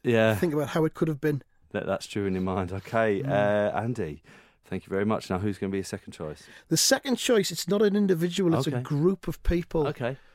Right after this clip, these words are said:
Speaker 2: that have, have become increasingly prevalent. And, um,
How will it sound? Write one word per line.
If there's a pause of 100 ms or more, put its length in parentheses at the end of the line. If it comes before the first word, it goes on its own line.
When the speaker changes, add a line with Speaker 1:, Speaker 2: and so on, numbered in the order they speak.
(140)
Speaker 2:
that
have, (340)
have
become
increasingly
prevalent. (840)
And, (420)
um,